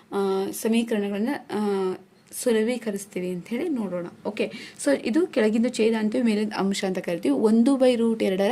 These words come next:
ಛೇದವನ್ನು ಅಕರ್ಣೀಕರಿಸಿ ಅಂತ ಕೊಟ್ಟಿದ್ದಾರೆ. ತುಂಬ ಈಸಿ ಇದೆ ಲೆಕ್ಕ. ಒನ್ by root two as it is ಬರ್ಕೋಬೇಕು into ಕೆಳಗೆ ಛೇದ ಏನ್ ಕೊಟ್ಟಿದ್ದಾರೆ, ರೂಟ್ ಎರಡು ಐತಿ, ಆ ರೂಟ್ ಎರಡನ್ನ ಮೇಲೆ ಒಂದ್ಸಲ ರೂಟ್ ಎರಡು, ಕೆಳಗೆ ಒಂದ್ಸಲ ರೂಟ್ ಎರಡು ಅಂತ ಹೇಳಿ ಬರ್ಕೋಬೇಕಷ್ಟೇ.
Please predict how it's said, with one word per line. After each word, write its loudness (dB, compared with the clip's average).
ಛೇದವನ್ನು 2
ಅಕರ್ಣೀಕರಿಸಿ 4
ಅಂತ -2
ಕೊಟ್ಟಿದ್ದಾರೆ. -6
ತುಂಬ 4
ಈಸಿ -2
ಇದೆ -4
ಲೆಕ್ಕ. -6
ಒನ್ 0
by 0
root -2
two -4
as -4
it -6
is -2
ಬರ್ಕೋಬೇಕು -6
into 2
ಕೆಳಗೆ 4
ಛೇದ 6
ಏನ್ 8
ಕೊಟ್ಟಿದ್ದಾರೆ, 2
ರೂಟ್ 2
ಎರಡು 4
ಐತಿ, 0
ಆ 4
ರೂಟ್ 0
ಎರಡನ್ನ 2
ಮೇಲೆ 4
ಒಂದ್ಸಲ 4
ರೂಟ್ 0
ಎರಡು, 2
ಕೆಳಗೆ 0
ಒಂದ್ಸಲ 0
ರೂಟ್ -4
ಎರಡು -2
ಅಂತ -4
ಹೇಳಿ 2
ಬರ್ಕೋಬೇಕಷ್ಟೇ. -2